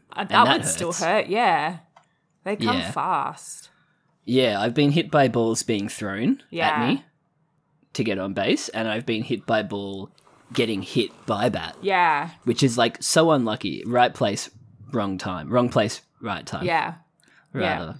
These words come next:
Speaker 2: And that hurt.
Speaker 1: Yeah, I can
Speaker 2: 'Cause that's
Speaker 1: imagine,
Speaker 2: coming
Speaker 1: yeah.
Speaker 2: off the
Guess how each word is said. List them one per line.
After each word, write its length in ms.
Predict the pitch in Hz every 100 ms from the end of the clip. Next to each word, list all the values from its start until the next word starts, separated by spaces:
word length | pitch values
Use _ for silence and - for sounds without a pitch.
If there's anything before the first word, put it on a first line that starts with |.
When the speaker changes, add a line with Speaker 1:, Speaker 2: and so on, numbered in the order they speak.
| _ _ -
Speaker 2:
And 180 | 113 123
that 180 | 110
hurt. 320 | - 95 85 185
Speaker 1:
Yeah, 380 | 185 180 165 156
I 40 |
can 80 | -
Speaker 2:
'Cause 140 | 135 135
that's 200 | 139 -
Speaker 1:
imagine, 20 |
Speaker 2:
coming 200 | 156 143
Speaker 1:
yeah. 40 | 120
Speaker 2:
off 160 | -
the 200 | 131 107